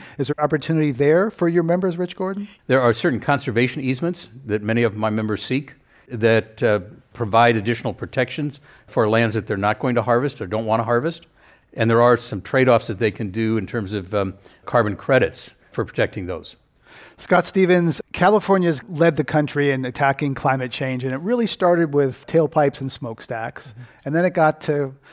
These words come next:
Speaker 1: you know, the exhaust from cows and farms.
Speaker 3: Mm.
Speaker 1: And forests were kind of further out there even yet. Tell us how forests are not really part of the state's climate plans. They're kind of on the periphery. Some people would like them to be more front and center.
Speaker 3: I think a, a lot of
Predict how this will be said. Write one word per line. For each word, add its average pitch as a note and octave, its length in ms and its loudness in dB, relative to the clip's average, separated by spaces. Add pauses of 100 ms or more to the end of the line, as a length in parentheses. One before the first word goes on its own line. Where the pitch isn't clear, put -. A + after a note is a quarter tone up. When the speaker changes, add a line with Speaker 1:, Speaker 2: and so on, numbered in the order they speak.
(320)
Speaker 1:
you C#3+ 60 -2
know, C#3+ 100 2
the C3+ 120 0
exhaust C3+ 460 2
from C#3+ 200 -4
cows A#2 600 -4
and C#3 160 -8
farms. B2+ 560 -4
Speaker 3:
Mm. C#3 80 -8 (300)
Speaker 1:
And D3+ 280 2
forests A#3+ 400 4
were G#3 120 2
kind G#3+ 180 4
of G3 100 2
further A#3 380 4
out G#3+ 160 4
there G#3+ 140 2
even G3 260 2
yet. - 460 0
Tell C4+ 160 0
us C4+ 100 -4
how G#3+ 160 6
forests G3 460 4
are F3 60 0
not E3+ 220 2
really F3+ 260 6
part - 360 2
of D#3+ 140 0
the C#3+ 80 -4
state's D3+ 380 0
climate G#3+ 460 2
plans. A#2+ 300 -8
They're D3+ 60 -4
kind F3+ 180 -2
of E3+ 80 2
on F3+ 80 4
the E3 100 0
periphery. D3+ 540 2 (220)
Some F#3 140 2
people F3+ 220 4
would D#3+ 60 4
like D#3 140 6
them D#3 160 2
to D3+ 60 -2
be D3+ 100 2
more D3 180 0
front C3+ 220 -2
and B2 100 -12
center. C#3 340 -4 (380)
Speaker 3:
I D#3 40 -6
think F3+ 120 -2
a, E3 100 -2 (100)
a E3 60 -4
lot F3+ 200 6
of D#3 160 2